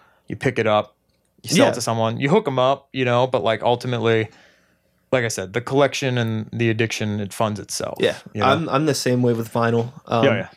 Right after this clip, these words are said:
Speaker 2: you know, if I'm out and about and I know somebody's looking for something, I'll let them know.
Speaker 1: Mm-hmm.
Speaker 2: Like, I'll call 'em, like, "Hey, you want me to pick this up for you?"
Speaker 1: Yeah.
Speaker 2: They're like, "How much do you want?" Like, "Well, it was twenty bucks, so give me twenty bucks."
Speaker 1: Yep.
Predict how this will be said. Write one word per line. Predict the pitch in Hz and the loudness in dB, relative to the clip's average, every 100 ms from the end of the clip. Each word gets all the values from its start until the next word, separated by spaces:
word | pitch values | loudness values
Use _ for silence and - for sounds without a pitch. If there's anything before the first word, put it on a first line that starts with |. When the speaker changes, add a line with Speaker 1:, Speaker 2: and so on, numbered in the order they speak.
| - | -4
Speaker 2:
you | 120 | 2
know, | 117 117 104 | 2 2 0
if | 123 | 0
I'm | 120 120 120 113 - _ - | 0 0 0 -2 -6 _ -4
out | 127 123 | -2 0
and | 131 | 0
about | 120 117 117 | 0 0 2
and | 120 | 2
I | |
know | 120 120 | 4 2
somebody's | - 131 117 120 110 | 2 0 2 0 -2
looking | 123 127 | -2 -2
for | 120 127 | -2 0
something, | 123 123 123 123 127 | 0 0 0 -2 -2
I'll | - 120 | -2 -2
let | 120 120 | -2 -4
them | 120 | -2
know. | 120 113 117 120 | 0 0 -2 -4
Speaker 1:
Mm-hmm. | - 127 110 | 2 4 2
Speaker 2:
Like, | 113 | 0
I'll | 117 110 | -4 -2
call | 127 117 | -2 0
'em, | 117 | 2
like, | 113 | 2
"Hey, | 127 | 2
you | 123 | 4
want | 117 | 4
me | 120 | 2
to | 120 | 0
pick | 117 | -4
this | 120 | 0
up | 123 - | 0 0
for | 120 | -4
you?" | 120 117 120 _ - | -2 -2 -6 _ -6
Speaker 1:
Yeah. | 104 | -4
Speaker 2:
They're | 95 113 | -4 -6
like, | 123 | -4
"How | - 151 | 2 2
much | 156 | 2
do | - | -2
you | 170 | -2
want?" | 190 117 | -2 -4
Like, | 113 | -8
"Well, | - 113 | -6 -8
it | |
was | - | -8
twenty | - 113 | -10 -8
bucks, | 117 123 - | -4 -6 -6
so | |
give | 127 | -4
me | 131 | -2
twenty | 123 131 | 0 2
bucks." | 143 - - | 2 0 -2
Speaker 1:
Yep. | - 104 | -2 -2